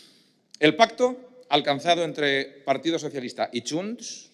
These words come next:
para garantizar la investidura de Pedro Sánchez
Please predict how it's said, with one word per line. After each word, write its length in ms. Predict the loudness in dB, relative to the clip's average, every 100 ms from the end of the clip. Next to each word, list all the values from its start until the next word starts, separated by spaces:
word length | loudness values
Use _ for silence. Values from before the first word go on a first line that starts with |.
| _ -2
para 180 | 0
garantizar 500 | 2 0 -2 -2 0
la 220 | 2 0 0
investidura 800 | -4 -2 -4 -6 -6 -4 -4 -6
de 180 | -10 -10
Pedro 240 | -8 -8
Sánchez 600 | -8 -10 -12 -14 -16 _